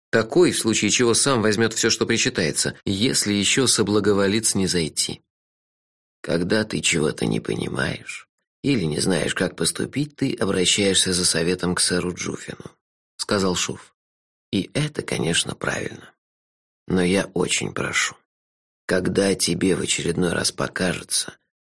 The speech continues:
будто ты всё очень хорошо понимаешь и совершенно точно знаешь, что следует делать,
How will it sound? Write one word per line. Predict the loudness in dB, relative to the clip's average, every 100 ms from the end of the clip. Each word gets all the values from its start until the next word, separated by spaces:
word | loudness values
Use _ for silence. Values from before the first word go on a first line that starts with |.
| _
будто | -2 0 0 -2
ты | 0 0
всё | 2 2
очень | 2 0 2 0
хорошо | -2 -2 0 0 -2
понимаешь | 0 0 0 0 0 -2 -4 -10 -12 _ _ _
и | 0
совершенно | 2 2 2 2 2 2 0
точно | 0 -2 0 0 -2
знаешь, | -2 0 0 0 0
что | -2 0 0
следует | 0 0 0 0 -4 -6
делать, | -4 -2 -2 -4 -12